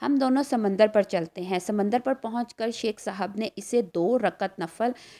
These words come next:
नमाज पढ़ने को कहा। नमाज पढ़ चुका तो उसे एक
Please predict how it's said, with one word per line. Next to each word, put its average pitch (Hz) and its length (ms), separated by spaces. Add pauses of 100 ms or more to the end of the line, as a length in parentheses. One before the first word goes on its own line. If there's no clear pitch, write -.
(140)
नमाज 190 400
पढ़ने 208 360
को 208 160
कहा। 208 400
नमाज 190 520
पढ़ 247 200
चुका 240 360
तो 220 120
उसे - 320
एक 208 220